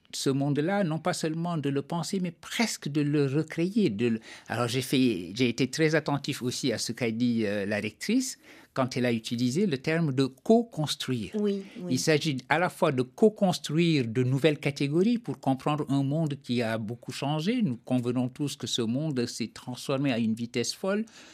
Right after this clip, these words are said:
Speaker 1: a connu des choses absolument inouïes. Euh, rien qu'il y a quelque temps,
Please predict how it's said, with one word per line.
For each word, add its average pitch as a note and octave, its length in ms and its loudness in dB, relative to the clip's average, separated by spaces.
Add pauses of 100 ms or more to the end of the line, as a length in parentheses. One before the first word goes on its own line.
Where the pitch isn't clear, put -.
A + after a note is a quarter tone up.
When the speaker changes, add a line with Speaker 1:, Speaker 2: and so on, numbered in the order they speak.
(140)
Speaker 1:
a C3+ 80 -2
connu C#3+ 540 2
des B2 180 0
choses C3+ 400 -2
absolument A#2+ 560 -2
inouïes. D#3+ 440 2 (420)
Euh, E2+ 120 -8 (400)
rien C3 300 2
qu'il C3 240 0
y C3 100 6
a B2+ 240 2
quelque C3 340 0
temps, C3+ 380 2